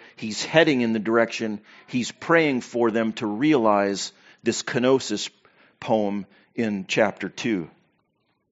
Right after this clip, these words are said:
He wants, he's praying that the Philippians would fill themselves up with this self-emptying Jesus. You with me? That's his prayer. And so he says,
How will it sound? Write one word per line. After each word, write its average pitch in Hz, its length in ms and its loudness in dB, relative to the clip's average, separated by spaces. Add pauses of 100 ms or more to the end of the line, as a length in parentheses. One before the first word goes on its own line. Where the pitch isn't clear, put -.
(560)
He 131 120 0
wants, 143 580 4 (140)
he's 127 240 -4
praying 139 600 4
that 117 180 2
the 117 80 -2
Philippians 131 680 2
would 101 240 0 (220)
fill 180 520 4
themselves 135 720 0
up 127 260 2
with - 180 -4
this 107 140 -2
self-emptying 113 1300 -2
Jesus. 87 680 -8 (240)
You 101 120 -6
with 113 220 -4
me? 156 140 -6 (1160)
That's 117 200 0
his 113 120 -2
prayer. 95 400 2 (1700)
And 104 160 -2
so 139 180 6
he 120 120 6
says, 120 580 4